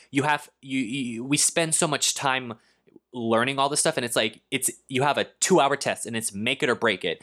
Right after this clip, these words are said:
Sometimes students are like, "This is your last chance to do it. If you don't pass it, you have to change your major. If you don't pass this, you cannot become a teacher anymore. Bye-bye." So I walk into my Praxis two exam.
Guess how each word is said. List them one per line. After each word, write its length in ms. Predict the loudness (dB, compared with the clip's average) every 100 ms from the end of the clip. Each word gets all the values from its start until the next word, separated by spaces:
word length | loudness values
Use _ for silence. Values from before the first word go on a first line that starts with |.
| -12 -2
Sometimes 540 | -2 0 -2 -2 -2
students 340 | 2 2 2
are 60 | 2
like, 200 | 2 2
"This 160 | 0 2
is 60 |
your 120 | 2 2
last 340 | 2 0 -2
chance 240 | -4 -2
to 60 | 0
do 100 | 0
it. 100 | 0 -4 -8
If 120 | -4
you 60 | -4
don't 260 | 0 -2 0
pass 280 | -2 -2 -2
it, 180 | -2 -6 -8
you 160 | -8
have 280 | -2 -4 -4
to 60 | -8
change 320 | -4 -4 -2
your 80 | -2
major. 400 | -2 -4 -6 -8 -14 -6
If 160 | -6 -4
you 120 | -6
don't 400 | -2 0 0 -2
pass 280 | -4 -2 -2
this, 320 | -2 -2 -4
you 140 | -2 -2
cannot 340 | 0 -2 -2
become 260 | -4 -4 -4
a 20 |
teacher 280 | -4 -4 -2
anymore. 440 | -2 -2 -2 -2 -4
Bye-bye." 720 | 0 2 4 4 4 0 -2 -8 -20 -4
So 480 | 2 4 4 2 -4 _ 0
I 140 | 0
walk 260 | 4 2 2
into 460 | -2 2 4 4 4
my 580 | 0 2 2 0 -2 -6 _
Praxis 520 | -2 0 -2 0 0
two 200 | 2 2 2
exam. 420 | 0 -2 -2